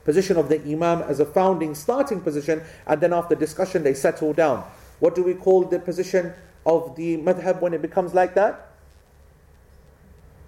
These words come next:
It becomes al-mu'tamad. Okay, the mu'tamad position. Okay, the mu'tamad means it becomes the base position,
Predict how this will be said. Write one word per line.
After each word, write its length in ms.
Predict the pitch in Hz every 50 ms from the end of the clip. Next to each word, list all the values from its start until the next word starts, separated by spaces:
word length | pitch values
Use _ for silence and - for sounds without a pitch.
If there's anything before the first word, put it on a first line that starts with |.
| - - - - - - - - -
It 140 | 147 147 131
becomes 360 | 156 156 - 175 175 170 -
al-mu'tamad. 920 | - 147 147 147 147 156 147 - 120 - - 170 151 139 120 98 - - - - _ _ _ _ _ -
Okay, 320 | 135 - 165 170 180 170 170 -
the 140 | 131 135 151
mu'tamad 680 | 147 151 160 135 120 120 - - 175 151 151 143 - -
position. 400 | 151 135 135 139 - - 107 95 - - - - - - - - -
Okay, 420 | 139 135 - 170 190 196 190 - - - -
the 80 | - 147
mu'tamad 640 | 147 160 160 127 123 - - 185 180 175 160 135
means 220 | 147 165 170 147 143
it 80 | 147
becomes 320 | 135 135 - 160 147 139 -
the 80 | 143
base 280 | - - 151 151 143 147
position, 480 | - - 131 117 123 - - - 85